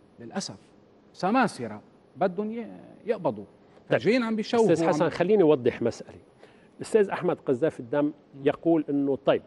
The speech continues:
Speaker 2: لو كان في معلومات، هذا الرجل ما عنده معلومات وكان
Speaker 1: مم.
Speaker 2: عمره سنتين.
Speaker 1: مم.
Speaker 2: الأمر الثاني إنه تغير النظام بليبيا، طب النظام الجديد اللي هو ضد معمر القذافي ليش ما عطى المعلومات؟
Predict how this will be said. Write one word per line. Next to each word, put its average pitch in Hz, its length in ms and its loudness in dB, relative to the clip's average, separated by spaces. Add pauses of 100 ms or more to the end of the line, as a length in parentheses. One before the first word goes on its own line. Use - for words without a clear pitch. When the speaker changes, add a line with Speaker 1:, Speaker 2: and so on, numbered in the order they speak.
(180)
Speaker 2:
لو 120 160 -2
كان 170 240 0
في 147 180 -4
معلومات، 123 580 -2 (460)
هذا 147 220 0
الرجل 135 360 0
ما 151 100 -2
عنده 123 220 -2
معلومات 110 460 -6 (120)
وكان 139 140 0
Speaker 1:
مم. 127 60 0
Speaker 2:
عمره 127 220 -2
سنتين. 113 500 -4 (340)
Speaker 1:
مم. 127 80 -20
Speaker 2:
الأمر 175 280 0
الثاني 151 420 0
إنه 139 140 0
تغير 151 440 2
النظام 139 420 0
بليبيا، 131 380 -4
طب 120 200 -6
النظام 127 360 0
الجديد 139 360 -2
اللي 135 120 2
هو 143 180 4
ضد 160 440 2
معمر 135 360 0
القذافي 131 540 -2
ليش 156 260 0
ما 147 80 2
عطى 139 280 -2
المعلومات؟ 120 580 0